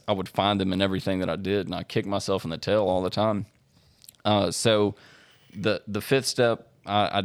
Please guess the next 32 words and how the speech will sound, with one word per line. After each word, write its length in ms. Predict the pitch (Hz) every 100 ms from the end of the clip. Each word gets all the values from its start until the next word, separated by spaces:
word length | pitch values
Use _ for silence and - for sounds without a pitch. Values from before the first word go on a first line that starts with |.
| 90
I, 60 | 98
I 20 |
received 520 | 95 92 - 120 113 -
relief 320 | 104 98 95
from 260 | - 92
it 140 | 95 -
for 160 | -
the 60 | 90
first 360 | - 104 104 -
time, 420 | 87 90 87 69
uh, 240 | - 95 64
in 120 | 98
my 120 | 98
sobriety. 640 | 92 - 95 92 87 87 107 _ - _ _
And, 520 | - 95 95 92 90 -
uh, 440 | 95 95 80 73 - _
you 120 | 95
know, 160 | 95 98
I 100 | 95
learned 280 | 98 95 101
a 40 |
lot 180 | 95 101
about 180 | 101 90
myself. 540 | 78 - 76 76 - _
Uh, 220 | 90 90 80
the 100 | -
big 240 | 85 95
book 180 | 95 95
talks 300 | - 92 92
about 380 | 95 90 92 - - - _ _
uh, 240 | 98 95 87 _ _ -
any, 260 | 107 104